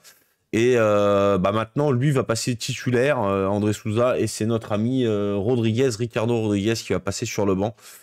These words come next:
Il a trente ans maintenant, donc il est temps de, de le laisser un peu la place.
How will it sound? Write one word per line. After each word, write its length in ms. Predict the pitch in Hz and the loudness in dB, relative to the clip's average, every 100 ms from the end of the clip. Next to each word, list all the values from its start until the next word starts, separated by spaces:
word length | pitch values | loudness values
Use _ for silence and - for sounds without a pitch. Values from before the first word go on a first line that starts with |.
| _ - | _ -12
Il 80 | 78 | -10
a 80 | 73 | -8
trente 300 | - 82 95 | -8 -6 -4
ans 80 | |
maintenant, 400 | 98 80 - 87 | -4 -6 -6 -6
donc 240 | 85 73 - | -6 -10 -10
il 100 | 76 | -8
est 120 | 82 | -6
temps 200 | 101 104 | -4 -2
de, 300 | 90 87 87 | -2 -2 -2
de 140 | 90 123 | -2 0
le 480 | 120 110 107 107 | 2 4 4 4
laisser 280 | 107 120 - | 2 0 0
un 60 | 151 | -2
peu 160 | - | 0
la 100 | 170 | 0
place. 280 | - 92 - | 0 -2 -6